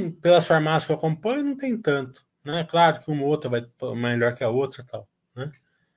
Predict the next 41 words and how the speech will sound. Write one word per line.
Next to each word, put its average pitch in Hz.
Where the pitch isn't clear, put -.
A 151
questão 185
aqui 170
é 220
o 214
seguinte, 180
né? 147
É, 127
tirando 214
a 156
Blau, 143
né? 147
Porque 143
a 135
Blau 147
tem 139
um 127
case 127
diferente, 127
né? 123
Porque 120
ela 120
faz, 113
ela, 113
ela 123
é 127
mais 127
uma 123
farmacêutica 123
do 117
hospital, 117
né? 131
Né? 120
Então 120
é 110
um 107
case 120
diferente, 117
até 113
uma 139
boa 123